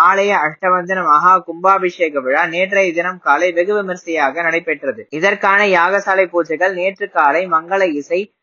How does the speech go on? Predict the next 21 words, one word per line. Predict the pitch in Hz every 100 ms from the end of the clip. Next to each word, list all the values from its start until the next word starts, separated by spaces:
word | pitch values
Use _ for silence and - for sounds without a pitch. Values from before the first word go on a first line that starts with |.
| _ -
தேவதா | 147 185 196 196 208 190 143
அனுஜை, | 156 180 143 190 170
விக்னேஸ்வர | 160 - 202 196 196 180 156
பூஜை, | 151 151 185 165
கோபூஜை, | 180 190 185 160 175 175
கஜபூஜை, | 151 170 185 180 147 180 190
கணபதி | 156 180 196 196 165
ஹோமத்துடன் | 160 175 165 139 170 185 160
ஆரம்பமாயிற்று. | 175 185 175 160 147 131 131 104 _ _ _ -
அதனைத் | 151 190 214 214
தொடர்ந்து | 202 175 185 190
மாலையில் | 160 170 190 185 190
தாமிரபரணி | 185 170 202 202 185 175 175
நதியில் | 160 160 175
இருந்து | 160 143 170 190
கும்பாபிஷேகத்திற்கு | 170 185 208 202 196 185 175 160 156 147 190 180
நீர் | 185 202
எடுத்து | 180 175 180
வரும் | 165 156
நிகழ்வு | 151 147 156 190
நடைபெற்றது. | 165 175 165 151 123 107